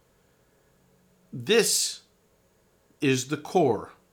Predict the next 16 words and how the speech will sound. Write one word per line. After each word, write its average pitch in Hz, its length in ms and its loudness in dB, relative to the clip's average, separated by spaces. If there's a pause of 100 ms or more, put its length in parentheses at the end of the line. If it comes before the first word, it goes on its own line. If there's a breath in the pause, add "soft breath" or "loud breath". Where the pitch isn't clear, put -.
(200)
of 98 200 -8
the 98 100 -10
show 107 460 -6
and 131 100 -4
why 104 200 -2
we're 131 180 -4
here. - 460 -8 (3000)
The 202 80 -2
second 196 500 0
part - 380 -10 (400)
is 170 160 2
to 214 200 2
expose 220 840 2
what 175 340 2
we 170 180 -2
have 117 720 -8